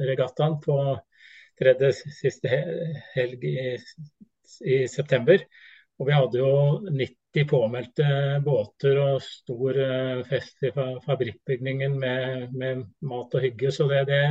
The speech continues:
det settes jo veldig stor pris på. Det ser vi som et veldig attraktivt og viktig arrangement å fortsette.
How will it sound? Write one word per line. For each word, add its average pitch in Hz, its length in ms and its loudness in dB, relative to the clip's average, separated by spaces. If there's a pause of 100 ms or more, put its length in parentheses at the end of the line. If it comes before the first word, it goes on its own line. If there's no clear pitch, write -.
det 156 180 2
settes 147 320 -2
jo 147 160 0
veldig 127 320 -4
stor 123 240 -4
pris 110 400 -12
på. 135 160 -4
Det 151 140 -2
ser 120 180 -8
vi - 80 -14
som 131 160 -10
et 127 160 -8
veldig 123 220 -8
attraktivt - 720 -8
og 135 100 -4
viktig 139 320 -6
arrangement 120 560 -8
å 120 80 -14
fortsette. 147 460 -6